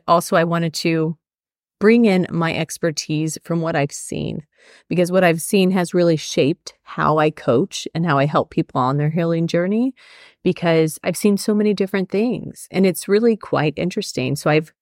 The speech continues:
been able to help a little over three hundred people. And, uh, I mean, I will say most of those were women.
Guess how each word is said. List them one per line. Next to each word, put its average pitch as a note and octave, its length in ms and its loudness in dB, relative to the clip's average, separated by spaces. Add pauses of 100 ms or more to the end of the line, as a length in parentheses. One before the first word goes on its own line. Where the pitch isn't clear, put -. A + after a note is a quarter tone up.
(120)
been A#3 160 2
able G3+ 220 2
to E3 100 -2
help D3+ 480 -2 (420)
a F3 60 2
little G3 220 4
over E3+ 260 2
three D3+ 220 -2
hundred C#3+ 380 -4
people. E3 460 -4 (680)
And, D3 580 2 (400)
uh, D3 160 -4 (160)
I D#3 60 -6
mean, D3+ 120 2
I D3+ 40 2
will D#3+ 100 2
say D#3 200 2
most D#3 260 0
of E3+ 80 -2
those E3 200 0
were D3+ 180 2
women. D3 480 0